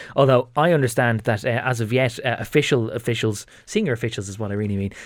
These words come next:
um, within the American embassy have yet to formally communicate to the Irish government that they expect Donald Trump to visit. So we'll see what comes of that.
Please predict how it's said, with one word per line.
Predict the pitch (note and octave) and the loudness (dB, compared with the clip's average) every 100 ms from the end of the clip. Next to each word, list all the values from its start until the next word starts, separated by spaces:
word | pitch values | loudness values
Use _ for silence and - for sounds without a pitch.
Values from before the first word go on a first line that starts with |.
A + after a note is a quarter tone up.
| - | -2
um, | B2 A#2+ | -2 0
within | C#3+ B2+ B2+ | 0 2 2
the | |
American | C3+ B2+ C3 | 4 2 2
embassy | C3 B2+ B2 | 0 0 0
have | A2 A2+ | 0 2
yet | C3+ | 0
to | - | 0
formally | - C#3 C3 A2+ | 0 2 2 0
communicate | B2 C#3+ D#3 - A2 | 0 0 0 0 -2
to | A2 | 0
the | A#2+ | 0
Irish | A#2 A2+ - | 2 0 0
government | B2 A2+ A2 - - - | 0 2 0 -6 -20 -8
that | G2+ | 0
they | C3+ F#3 | 4 6
expect | C#3+ - A2 - - | 4 0 -2 -2 -4
Donald | A2+ A2 | -2 -2
Trump | B2+ A2+ | -2 -2
to | G#2 | 0
visit. | A2 G2+ | 0 0
So | - | -2
we'll | G#2+ A2 | -2 0
see | D#3+ | -2
what | B2+ - | -2 -4
comes | B2+ A2 | -2 -2
of | G#2+ | 2
that. | B2 | 2